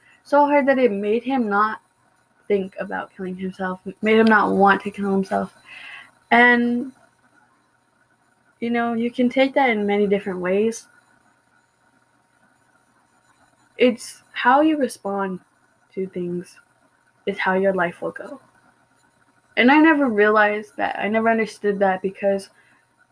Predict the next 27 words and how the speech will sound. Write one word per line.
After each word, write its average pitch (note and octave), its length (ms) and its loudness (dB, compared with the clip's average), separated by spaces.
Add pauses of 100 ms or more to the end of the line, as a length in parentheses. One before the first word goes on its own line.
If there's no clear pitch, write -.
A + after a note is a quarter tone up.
(1080)
I G#3+ 120 2
was A3 140 2
always G#3 240 4
in G#3 100 0
the G3+ 60 0
mindset, G3+ 560 -2 (800)
if G3+ 200 -6
I'm G3+ 280 -2
sad G#3+ 560 2
and G3 120 -8
depressed, G3+ 580 -6
or - 100 -8
if G3 120 -10
I'm G3+ 140 -8
just G3 160 -12
numb G3+ 400 0
in G3 120 -6
general, G3+ 380 -2
like, G3 180 -6 (1300)
how A3+ 200 2
do D#4 120 4
I D4 100 6
react G3+ 580 0
to - 80 -14
make G3 280 -8
this F#3+ 180 -10
better? F3+ 400 -8